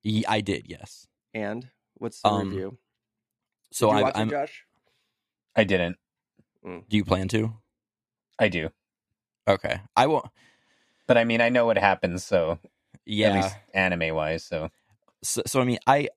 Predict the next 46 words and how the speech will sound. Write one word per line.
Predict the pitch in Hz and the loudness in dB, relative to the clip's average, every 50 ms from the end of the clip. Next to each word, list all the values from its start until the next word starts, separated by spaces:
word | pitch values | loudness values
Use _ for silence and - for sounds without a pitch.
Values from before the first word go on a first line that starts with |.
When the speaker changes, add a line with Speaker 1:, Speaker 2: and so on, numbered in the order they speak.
| _ - | _ 2
Speaker 1:
I, | 143 156 160 165 - _ | 2 2 2 -2 -4 _
I | - 147 | 0 0
have, | 165 190 160 147 | 2 2 0 2
like, | 139 120 117 - | 2 0 0 0
a, | 71 64 _ _ | -2 -4 _ _
like, | - 87 92 90 | -2 -2 -2 -2
a, | 80 71 - _ _ _ _ _ _ _ _ - | -4 -6 -6 _ _ _ _ _ _ _ _ 0
like, | 92 85 | 0 0
a | 65 - | 0 -2
twenty-two | - - - 98 90 87 87 - 90 85 | -6 -4 -4 -2 -2 -4 -4 -6 -4 -2
hundred | 95 90 82 85 85 85 - | -2 -2 -2 -2 -4 -4 -2
word | - 87 80 76 - - | 0 0 0 0 -2 -2
review | 82 87 - 85 67 67 69 65 65 - _ _ _ | -4 -4 -4 -4 -6 -4 -4 -6 -8 -10 _ _ _
typed | - - 71 - - - | 0 0 0 0 0 0
out | 53 64 - - | 0 0 -2 -2
so | - - 80 78 | -4 -4 -4 -2
far | - 85 85 76 80 92 98 - _ _ _ _ _ _ _ _ _ - | 0 0 0 2 0 -2 -4 -8 _ _ _ _ _ _ _ _ _ -8
because | - 110 127 - 104 92 92 - | -6 -4 0 0 0 0 0 0
I | - 107 | -2 -2
just | 101 101 98 - | 0 -2 -4 -2
been | 95 90 87 | -2 -4 -4
thinking | - - 90 92 - 98 | -4 -6 -4 -4 -2 -2
about | 85 85 90 69 | 0 0 0 -2
it | - | -2
so | - 92 87 | -2 -2 0
much. | 90 90 80 - - - | 0 0 -2 -4 -6 0
It's | - 92 | 4 4
gonna | 113 101 95 | 4 4 4
be | 95 87 | 0 0
like | 85 85 - | -2 -2 -2
a, | 87 | -2
like | - - 85 - | 0 0 0 0
a, | 67 73 - - - | 0 -2 -2 -2 -2
a | 95 | -2
fucking, | 95 - 95 92 82 69 | -2 -2 -2 -4 -4 -4
a | - | -4
fucking, | - 98 95 92 | -4 -2 -2 -2
like, | 85 87 | -4 -6
memory | 87 87 85 90 90 | -6 -4 -4 -2 0
card | - 85 80 95 | 2 2 2 0
newsletter | 98 85 85 - - 82 78 80 73 - - _ _ _ _ _ _ - | -2 -4 -2 0 0 0 0 0 -2 -4 -6 _ _ _ _ _ _ -2
thing. | 92 82 82 85 82 - _ _ _ _ _ _ _ _ - | -2 -2 -2 -4 -10 -14 _ _ _ _ _ _ _ _ -2
Um, | 90 90 82 73 67 67 98 _ _ _ _ _ _ _ _ _ _ _ _ _ _ _ _ _ _ _ _ _ _ _ _ _ _ _ _ - | -2 0 -2 -2 -6 -10 -16 _ _ _ _ _ _ _ _ _ _ _ _ _ _ _ _ _ _ _ _ _ _ _ _ _ _ _ _ -2
I, | 101 104 107 104 95 - - - _ _ _ _ _ _ _ _ _ _ _ _ _ _ _ _ _ | 0 0 0 0 -2 -6 -8 -14 _ _ _ _ _ _ _ _ _ _ _ _ _ _ _ _ _
<sighs> | - - - - - - - - | -10 -8 -8 -6 -8 -8 -6 -4
man, | 92 90 78 78 64 67 80 101 | -4 -2 -2 -4 -4 -8 -10 -12